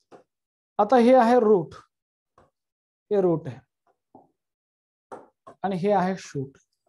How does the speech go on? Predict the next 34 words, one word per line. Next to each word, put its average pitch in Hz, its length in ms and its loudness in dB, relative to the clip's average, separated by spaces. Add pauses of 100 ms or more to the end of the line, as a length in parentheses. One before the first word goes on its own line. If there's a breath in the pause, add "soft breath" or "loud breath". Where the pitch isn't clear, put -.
(360)
लेकरांनो, 240 420 -2
जरा 202 140 0
समजून 185 400 -6
घ्या 143 160 -6
काय 147 180 -8
सांगतो 139 360 -12
मी। 151 140 -20 (1080)
हे 226 100 2
शूट 214 360 0
आहे, - 220 -8 (320)
हे 190 180 0
रूट 202 280 2
आहे। 113 140 -16 (1000)
Now, 214 400 2
what 220 120 -4
is 254 120 -2
this? 277 180 -4 (880)
ये 196 160 0
है 226 160 -2
रूट। 185 340 -4 (2000)
Actually, 269 400 -8
this 208 200 -6
is 240 140 -10
a 196 80 -4
root 196 320 -6 (160)
system। - 460 -16 (1000)
इसमें 254 340 -8
क्या 269 140 -6
होता 240 220 -8
है, 240 120 -10
ये 214 80 -4
है 208 180 -6
प्राइमरी 220 460 -6
रूट, 240 280 -10